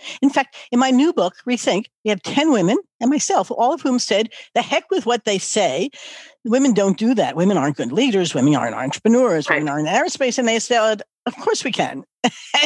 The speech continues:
Speaker 1: And you, you never stopped to say, "Of course I can. I just did it."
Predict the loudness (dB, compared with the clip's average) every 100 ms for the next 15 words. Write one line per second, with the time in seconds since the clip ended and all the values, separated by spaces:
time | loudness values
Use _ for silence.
0 | 2 2 2 2 0 -2 -12 -4 -2 0
1 | 2 2 2 -2 -6 _ _ -4 0 -2
2 | -2 -6 -2 0 0 -4 -10 -8 -8 -8
3 | -6 -4 -6 -10 -8 -4 -2 -2 -2 -2
4 | 0 -2